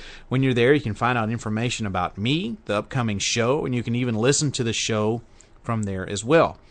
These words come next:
And also, don't forget to look me up on Facebook. That's sandman dot parareality on Facebook. You can hear the show there as well, and you can also find out more about what's going on in the world of parareality.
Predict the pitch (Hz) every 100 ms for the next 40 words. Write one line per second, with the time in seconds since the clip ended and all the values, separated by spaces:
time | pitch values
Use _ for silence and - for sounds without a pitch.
0 | - - - - - 120 135 143 151 143
1 | 143 143 147 131 135 156 139 143 131 117
2 | - 180 - 120 113 - - 110 - -
3 | - 131 135 151 131 127 127 110 107 110
4 | - - - 127 143 139 123 120 98 -
5 | 98 - 113 107 104 - - 165 170 -
6 | 95 - - - - - - - - 139
7 | 123 123 151 151 - 151 156 131 131 127
8 | 113 104 98 131 185 135 131 135 123 139
9 | 156 143 135 135 139 123 120 117 113 104
10 | 113 107 98 104 - 107 107 98 95 98
11 | - 90 85 87 87 - - 87 82 85
12 | 95 120 - -